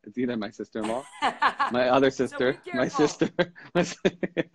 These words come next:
Speaker 1: no, Sari's not her name, but Sari stands for, is an acronym for the name of her kids,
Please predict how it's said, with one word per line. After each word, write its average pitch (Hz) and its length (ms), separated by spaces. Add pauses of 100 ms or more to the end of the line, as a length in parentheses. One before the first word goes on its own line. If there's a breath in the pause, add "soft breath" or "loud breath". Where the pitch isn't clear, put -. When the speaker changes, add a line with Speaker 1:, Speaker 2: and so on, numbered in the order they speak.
(640 loud breath)
Speaker 1:
no, 131 200
Sari's 165 360
not 143 120
her 139 60
name, 131 160
but 117 100
Sari 143 240
stands 127 360
for, 104 240 (400)
is 110 200
an 110 60
acronym 107 440
for 101 220
the 101 60
name 104 160
of 95 80
her - 80
kids, - 260